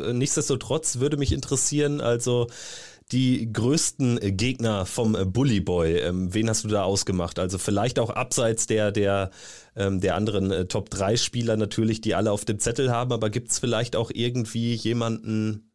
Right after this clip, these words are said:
Josh Rock nennen viele natürlich, vielleicht kommt's zu früh, oder gibt's irgendwie den absoluten Geheimtipp von dir noch?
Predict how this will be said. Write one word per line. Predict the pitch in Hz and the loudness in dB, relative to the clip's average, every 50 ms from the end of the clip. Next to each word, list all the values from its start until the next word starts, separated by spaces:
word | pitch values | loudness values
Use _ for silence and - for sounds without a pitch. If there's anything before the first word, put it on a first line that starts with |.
| _ | _
Josh | - - 104 98 - - | -4 -4 -2 -2 0 0
Rock | 101 107 123 123 - | 0 0 0 0 0
nennen | 107 104 107 107 104 | 0 0 0 0 -2
viele | - - 117 117 110 110 | -4 -4 -4 -2 -2 0
natürlich, | 110 110 107 107 - 113 110 110 107 - | 0 0 -2 -2 -2 -2 0 0 -2 -2
vielleicht | - 98 98 92 - | -2 -2 -2 -2 -2
kommt's | - 101 101 - - | -4 -4 -2 -2 -2
zu | - 107 | -2 -2
früh, | - - - 110 113 120 117 | -4 -4 -2 -2 0 0 0
oder | 113 110 110 110 | 0 0 0 0
gibt's | 104 - 120 117 - - - - | -2 -2 -4 -4 -2 -2 -2 -4
irgendwie | - 113 110 98 104 107 117 113 107 - 120 113 113 110 107 | -4 -6 -6 -6 -4 -4 -4 -6 -6 -4 -4 -2 -2 -2 -2
den | 110 101 107 107 107 101 104 | -2 -2 -2 -2 -2 -4 -4
absoluten | - - - - 120 123 123 123 | -6 -6 -6 -2 -2 -2 -2 0
Geheimtipp | 104 104 98 107 123 127 - 127 - | -2 0 0 0 -2 -2 -4 -6 -4
von | - - 110 101 | -2 -2 -2 -2
dir | - 113 123 | -2 -2 -2
noch? | 143 160 - | -2 -4 -8